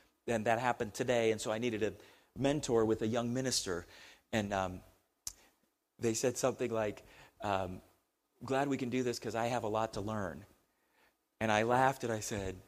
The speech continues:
"So do I." And they looked at me like, "What could you learn from me?" And I, I got the opportunity to tell them, "You think that it's all one way? It's not.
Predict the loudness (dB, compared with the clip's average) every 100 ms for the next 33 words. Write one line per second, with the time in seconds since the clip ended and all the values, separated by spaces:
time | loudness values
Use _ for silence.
0 | -18 -4 2 4 4 2 2 -2 -10 -20
1 | _ _ _ _ _ _ _ -2 2 2
2 | 2 0 0 0 0 -4 -14 _ _ _
3 | _ -4 -2 -2 -4 -4 -4 -6 -6 -6
4 | -4 -4 -8 -18 _ _ _ _ _ _
5 | _ -2 -2 -2 -8 -20 -20 -20 -20 -20
6 | _ -4 2 2 2 0 -2 -4 -4 -4
7 | -6 -2 0 0 -4 -4 -6 -4 -4 -4
8 | 2 4 4 0 -2 2 2 0 -2 -2
9 | 0 0 -2 -4 -10 -20 _ _ _ _
10 | _ _ _ 0 2 0 0 -2